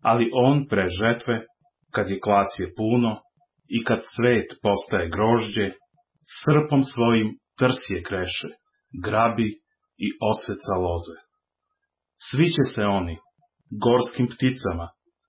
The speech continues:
i zverima poljskim ostaviti. I ptice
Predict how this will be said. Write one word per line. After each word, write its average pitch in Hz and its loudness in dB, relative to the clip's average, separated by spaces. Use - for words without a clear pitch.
i 120 0
zverima 107 4
poljskim 98 0
ostaviti. 87 -8
I 117 0
ptice 117 2